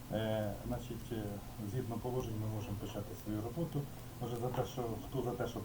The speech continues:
почати роботу, прошу проголосувати. Одноголосно, дякую. На засіданні комісії присутні також начальник фінансового відділу Яструб Тетяна Григорівна. На чергу денну на засідання виноситься три питання. Всі знайомі. Є,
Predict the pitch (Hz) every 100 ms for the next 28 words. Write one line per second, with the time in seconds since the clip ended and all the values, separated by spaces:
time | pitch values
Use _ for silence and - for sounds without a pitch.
0 | - 120 120 113 104 113 127 175 104 101
1 | 104 - 143 147 - 113 104 - - 101
2 | - - - - - - - - 123 113
3 | 139 165 120 117 156 156 147 - - -
4 | - 135 147 - 127 127 117 147 170 -
5 | 139 127 - - 139 120 117 120 120 120
6 | 131 120 117 120 117 - 123 165 165 170
7 | 165 - - - - 147 160 - - -
8 | 135 127 123 120 98 95 95 95 95 95
9 | - - - - 117 120 151 160 - 160
10 | 143 139 175 185 180 165 - - - -
11 | - - - - 143 139 143 208 185 170
12 | 139 160 - 143 147 180 190 175 - 117
13 | 107 104 101 - - - - - 147 139
14 | 165 214 196 156 - 170